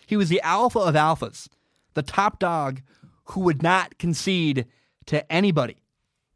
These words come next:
You either gotta bow to Michael Jordan or else. I mean, you could not challenge him. And he was competitive at everything. Cards, golf, even playing quarters with security guards.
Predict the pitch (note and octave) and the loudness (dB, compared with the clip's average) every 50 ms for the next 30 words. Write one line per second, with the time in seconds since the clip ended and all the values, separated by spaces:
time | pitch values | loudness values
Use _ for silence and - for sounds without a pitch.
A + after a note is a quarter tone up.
0 | _ _ _ _ _ _ E3+ G3 A3 G#3 A3 F#3+ G#3 F#3+ F3 D3 C3 D#3+ D3+ F#3 | _ _ _ _ _ _ -2 0 2 2 2 2 4 2 2 2 2 2 2 4
1 | G#3+ A#3+ A#3+ A3 F#3 F#3 G3 F#3+ - F3+ C#3 A#2+ D#3+ F#3 F#3 F3+ D3+ C#3 C3+ B2+ | 4 4 2 2 2 2 0 2 0 0 0 2 2 2 2 2 0 0 -2 -2
2 | A#2 _ _ _ _ _ _ _ _ _ _ _ _ - C3 C3 D#3 F3+ D#3 A#2 | -4 _ _ _ _ _ _ _ _ _ _ _ _ -2 2 2 2 2 2 -2
3 | - - - C#3 C3+ D3+ F3 G3+ - - B3 A3 E3+ D3+ D#3+ E3+ F#3+ E3 E3+ - | -6 -6 -2 -2 0 2 2 0 2 2 0 0 2 2 2 2 2 0 -4 -6
4 | - E3+ E3+ F#3 F#3 E3 C3+ A#2+ - C3+ A#2+ G#2+ - _ _ _ _ _ _ _ | -4 -2 -2 0 0 -2 -4 -4 -4 -6 -8 -8 -12 _ _ _ _ _ _ _
5 | _ _ _ _ _ _ _ _ _ _ _ _ _ _ _ - D3 F3+ A3 B3 | _ _ _ _ _ _ _ _ _ _ _ _ _ _ _ -2 0 2 2 2
6 | A#3 - - G3 D#3+ - F3+ F#3+ G3+ F#3+ F3+ D3+ C#3 C#3+ E3+ F3+ D#3 D3+ C3 - | 2 2 0 0 2 2 0 2 2 2 2 2 4 2 2 2 2 0 -2 -4
7 | A#2+ G2+ - _ _ _ _ _ _ _ _ _ _ _ _ _ _ _ _ _ | -6 -12 -12 _ _ _ _ _ _ _ _ _ _ _ _ _ _ _ _ _
8 | _ - - - F3 F#3 G3 G3 G3 F#3+ F#3 F3+ E3 D3+ B2 - - _ _ _ | _ -10 -4 -2 2 2 4 4 4 2 0 -2 -4 -6 -8 -10 -14 _ _ _
9 | _ _ - B2 A#2+ D3+ E3 E3 E3 E3+ E3 - - D#3 F#3 G3+ G#3+ G#3 G#3 F#3 | _ _ -12 -4 0 0 2 2 0 -2 -4 -6 -10 -6 -4 -2 -2 0 -2 -4
10 | - - G3+ F#3+ F#3+ F3+ C#3+ - - E3 F#3+ G3+ F#3 F#3 E3 C3+ D#3+ D3+ - - | -2 -2 -2 -2 -2 -2 -4 -4 -2 0 0 2 0 0 -4 -4 -6 -8 -8 -8
11 | B2 - F#3+ G#3+ A3 G3+ E3 C3 C3 B2 A#2+ A#2 A#2 A2+ A#2 - - | -8 -4 -4 -2 -2 -2 -4 -4 -4 -6 -4 -6 -8 -10 -12 -16 -20